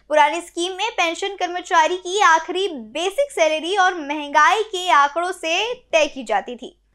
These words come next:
पुरानी पेंशन स्कीम में कर्मचारियों के वेतन से पैसा नहीं काटा जाता था।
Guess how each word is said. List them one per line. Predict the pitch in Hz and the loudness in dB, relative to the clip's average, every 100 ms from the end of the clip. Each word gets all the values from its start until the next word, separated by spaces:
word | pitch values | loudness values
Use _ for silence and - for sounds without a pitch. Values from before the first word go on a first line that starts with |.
| _ | _
पुरानी | 370 381 392 494 | 0 2 2 0
पेंशन | 508 453 453 494 - | -2 -2 0 -2 -2
स्कीम | - 381 | -6 -6
में | 403 427 | -4 -6
कर्मचारियों | 427 370 359 370 349 285 302 349 | -2 -2 -2 -2 2 2 2 -6
के | 339 339 381 | -6 -6 -4
वेतन | 277 277 320 349 | -4 -2 0 0
से | 339 330 | -2 -6
पैसा | 359 320 277 285 302 | -2 0 0 2 2
नहीं | 381 381 370 | 2 -2 -6
काटा | 311 233 233 | 0 0 2
जाता | 226 214 226 | 2 2 2
था। | 226 | 2